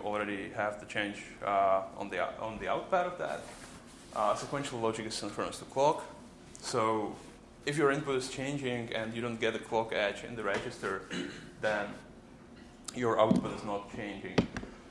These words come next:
Uh, there are issues which are called, uh, metastability, in case your input changes close to the clock edge of the register, but I don't want to get into that way too much, because this, this would take another talk, which would span multiple hours.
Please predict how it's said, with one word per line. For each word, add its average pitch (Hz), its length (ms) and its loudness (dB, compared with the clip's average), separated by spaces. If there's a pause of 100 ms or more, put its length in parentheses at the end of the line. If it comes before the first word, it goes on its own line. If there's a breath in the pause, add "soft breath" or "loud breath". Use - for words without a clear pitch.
(120)
Uh, 113 240 6
there 147 220 4 (160)
are 147 360 6
issues 143 380 0
which 131 140 -2
are 127 100 4
called, 113 460 4
uh, 107 100 6 (480)
metastability, 156 1120 -2
in 120 140 -4
case - 500 -2
your 113 160 2
input 123 260 -4
changes 117 320 -4
close 123 460 2
to - 80 -6
the 113 80 -6
clock 117 280 0
edge 113 140 2
of 113 120 -4
the 107 80 -4
register, 110 420 2
but 101 140 -4
I 104 80 4
don't 110 180 -4
want 104 160 -4
to 104 60 -10
get 101 180 0
into 101 240 -6
that 98 320 2
way 101 160 0
too 107 160 -6
much, 110 240 -2 (960 loud breath)
because 113 240 0
this, - 320 -2
this 113 180 -6
would 107 180 -6 (460)
take 101 300 -2
another 107 600 4 (200)
talk, 110 400 4
which 101 220 -6
would - 180 -12
span 101 640 0
multiple 107 380 2
hours. 120 420 6